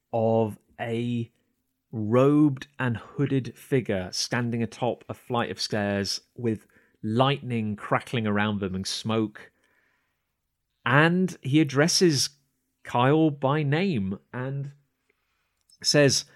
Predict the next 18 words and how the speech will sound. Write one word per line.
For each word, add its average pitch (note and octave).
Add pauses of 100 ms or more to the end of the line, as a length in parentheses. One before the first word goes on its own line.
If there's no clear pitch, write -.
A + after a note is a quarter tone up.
(340)
"Introductions. D3+ (260)
I E3+
became C#3+
self-aware B2+
in A2
the A2+
year A2 (120)
eighty-five A#2
two A2+
six -
nine. F#2+ (540)
I A#2+
am B2
a A#2+
diamond, C3 (140)
a B2
diamond D#3
generation A#2